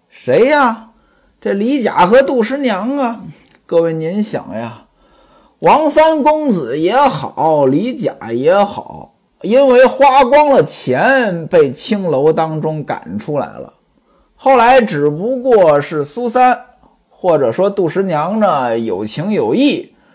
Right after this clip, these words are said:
这呢，演绎了一段轰轰烈烈的爱情。但各位您想呀，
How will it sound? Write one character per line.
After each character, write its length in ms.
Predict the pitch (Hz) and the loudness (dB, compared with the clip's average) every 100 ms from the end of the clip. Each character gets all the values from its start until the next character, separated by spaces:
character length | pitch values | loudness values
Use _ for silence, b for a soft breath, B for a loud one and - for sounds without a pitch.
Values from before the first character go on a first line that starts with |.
| b b - | b b -2
这 280 | 233 196 151 | 2 4 4
呢， 140 | 131 | 0
演 220 | 120 131 | 2 -2
绎 320 | - 120 156 | -2 -6 -2
了 100 | 147 | 0
一 160 | 123 143 | 0 0
段 320 | 196 156 120 | 0 0 0
轰 240 | - 185 180 | -2 -2 -2
轰 220 | 180 175 | -2 0
烈 160 | 175 | 2
烈 160 | 151 139 | 2 2
的 80 | 139 | 0
爱 300 | - 156 107 | -2 -2 -4
情。 340 | - 92 87 _ _ _ _ _ _ _ _ | -8 -14 -16 _ _ _ _ _ _ _ _
但 200 | - 190 | -6 -6
各 100 | 196 190 | -2 -4
位 120 | 160 | -2
您 260 | 139 160 | -6 -6
想 160 | 202 - | -10 -12
呀， 200 | - 131 | -18 -20